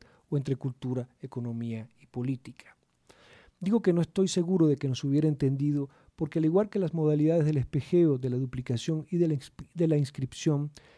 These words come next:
la estética de la expansión implica un doble movimiento convergente que por un lado produce nuevas formas de representación y por otro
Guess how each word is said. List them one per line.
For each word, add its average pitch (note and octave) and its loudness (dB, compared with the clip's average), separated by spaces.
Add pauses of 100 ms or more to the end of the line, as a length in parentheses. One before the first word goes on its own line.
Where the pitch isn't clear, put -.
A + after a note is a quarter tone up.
(240)
la E3 2
estética F3+ 0
de D#3+ 0
la F3 -2
expansión D#3 0
implica F3+ -4
un C#3+ -2
doble D#3 2
movimiento C#3 -2
convergente C#3 -4 (240)
que D#3 -4
por E3+ 2
un G3+ 4
lado D#3+ 6
produce D#3 2
nuevas D#3+ 4
formas D#3 2
de C3+ 0
representación C#3 -4 (220)
y F#3+ 2
por D#3 4
otro C#3+ 0